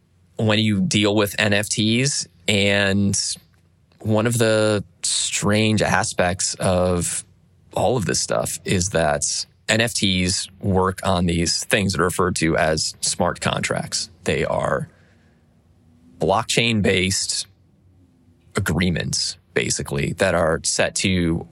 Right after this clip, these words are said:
automatically execute when certain objective conditions are met. So in the simplest formulation, a smart contract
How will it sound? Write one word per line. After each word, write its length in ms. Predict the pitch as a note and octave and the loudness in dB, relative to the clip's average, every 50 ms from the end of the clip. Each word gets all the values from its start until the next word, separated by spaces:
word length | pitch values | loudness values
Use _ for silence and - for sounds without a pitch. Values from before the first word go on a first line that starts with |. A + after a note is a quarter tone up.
| - - | -4 0
automatically 720 | G2 G#2+ A#2+ A#2+ A2+ A2 G#2+ F#2+ G2 G2 - G2 G2+ - - | 0 2 2 2 2 2 2 2 0 0 0 0 0 0 0
execute 680 | - G#2 - - - F2+ - - E2 E2 D#2+ - - | 0 0 0 -2 -4 -4 -2 -2 -2 -2 -2 -4 -4
when 220 | - G2+ E2 D#2+ | -4 -2 0 0
certain 600 | D#2+ - - - G2 F2+ E2+ F#2+ F#2 F2+ E2+ D2 - | 0 0 0 0 0 2 2 2 2 2 0 -2 -2
objective 800 | - F2 F#2+ F2+ F2 - - F#2 G2 - - G2 F#2 F#2 F#2+ - | -2 -2 0 0 0 2 2 0 0 2 0 0 2 0 -2 -2
conditions 800 | - G#2 F#2 F2 E2 F2 E2 - F2+ E2 D#2+ D#2+ D#2 - - - - - - _ _ - | 0 0 0 2 2 0 0 0 0 0 0 0 0 -2 -6 -8 -14 -20 -20 _ _ -6
are 180 | - - D#3+ - | -4 -2 -2 0
met. 340 | F#2 E2+ D#2 - - - - | 0 0 -2 -2 -4 -6 -4
So 220 | - - F#2 E2+ | -2 -2 0 0
in 80 | E2+ F2 | 0 0
the 80 | E2+ | 0
simplest 880 | - - - - - C3+ C3 B2+ B2 A#2 G2 G2 - - - - - - _ _ _ _ _ _ _ _ _ _ _ _ _ _ _ | 0 -2 -4 -2 -2 -2 -2 0 0 0 0 0 -2 -4 -6 -8 -10 -12 _ _ _ _ _ _ _ _ _ _ _ _ _ _ _
formulation, 880 | - - - - G2+ F#2 F2 D#2+ C#2+ C#2+ D2 C#2+ - - - - - - - - - - - - - _ _ _ _ _ _ _ _ _ _ _ _ _ _ _ - | -8 -2 0 0 2 2 2 0 0 0 -2 -2 -2 -4 -4 -4 -6 -8 -10 -14 -20 -20 -20 -20 -20 _ _ _ _ _ _ _ _ _ _ _ _ _ _ _ -4
a 40 | G#2+ | -4
smart 320 | - - A2 A2 A#2 F#2 | 0 0 0 0 2 2
contract 680 | - - F2+ F2 F2 - - E2+ E2 D#2 - - - - | 0 0 0 0 0 0 0 0 0 0 -2 -6 -10 -12